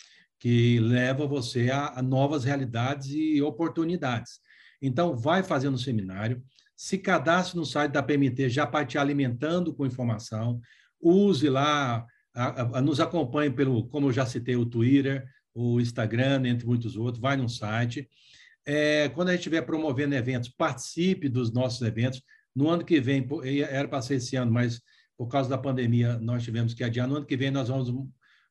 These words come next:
promover o Encontro de Mobilizadores, ah, e Líderes em Missões. É um, com, é um treinamento de um dia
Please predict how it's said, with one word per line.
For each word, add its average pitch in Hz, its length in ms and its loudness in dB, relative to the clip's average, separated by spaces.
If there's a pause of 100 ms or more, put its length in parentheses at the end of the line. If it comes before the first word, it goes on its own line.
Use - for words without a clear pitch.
promover 139 560 2
o 127 180 2
Encontro 123 420 -2
de 139 40 -2
Mobilizadores, 131 800 0 (480)
ah, 120 360 2
e 127 100 0
Líderes 127 440 2
em 127 40 0
Missões. 131 720 -2 (200)
É 131 60 -4
um, 147 300 -2
com, 147 300 -2
é 135 60 0
um 135 600 0
treinamento 135 600 -2
de 123 160 -2
um 175 120 0
dia 147 400 0